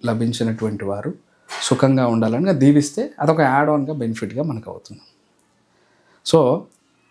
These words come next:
మన శాస్త్రంలో చెప్పబడింది ఏంటంటే, ఏ పరిహారం చేసినా end of the day బ్రాహ్మణుల యొక్క ఆశీర్వచనం తీసుకోవాలి.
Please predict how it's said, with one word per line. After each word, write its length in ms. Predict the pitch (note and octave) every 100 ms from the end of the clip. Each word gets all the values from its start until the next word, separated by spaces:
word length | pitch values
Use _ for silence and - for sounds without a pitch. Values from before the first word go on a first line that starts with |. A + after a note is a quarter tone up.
| _ _ -
మన 160 | B2+ D#3
శాస్త్రంలో 520 | D#3 D3+ E3 D#3+ E3
చెప్పబడింది 580 | D#3 C3 C#3+ D3 C#3 C3+
ఏంటంటే, 380 | D3 C#3+ F#3
ఏ 220 | F#3+ A#2+ C#3+
పరిహారం 540 | D#3+ C3 - C3+ C3
చేసినా 260 | A#2+ A#2 C#3
end 140 | A#2
of 80 | A2
the 140 | -
day 120 | A#2 F#3+ - _ - - -
బ్రాహ్మణుల 560 | A2+ B2 B2 A#2 G#2+ G#2
యొక్క 240 | G2+ F2+
ఆశీర్వచనం 600 | E3 A#2+ A2 G2+ - C3+
తీసుకోవాలి. 420 | F3 D3 - G#2